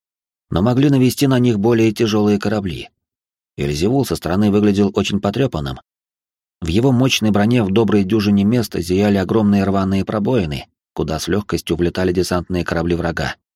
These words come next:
Если крепость ещё не пала, значит, падёт в ближайший час или два. А пока она продолжала огрызаться огнём из главных орудий в сторону портала,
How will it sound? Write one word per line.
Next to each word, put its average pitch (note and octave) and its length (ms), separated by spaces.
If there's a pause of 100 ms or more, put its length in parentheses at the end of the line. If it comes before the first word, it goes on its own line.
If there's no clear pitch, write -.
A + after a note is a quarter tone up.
(520)
Если A2 260
крепость A2+ 400
ещё G#2+ 180
не G#2 140
пала, G2+ 400 (260)
значит, A#2+ 420
падёт G#2+ 300
в G2+ 60
ближайший G2+ 500
час G#2 380
или E2 140
два. F2 320 (420)
А D2+ 100
пока C#3 340
она B2 180
продолжала G#2+ 540
огрызаться G#2 460
огнём G#2+ 280
из G2+ 180
главных G2+ 480
орудий G2+ 420
в F#2 60
сторону F#2+ 380
портала, D#2+ 520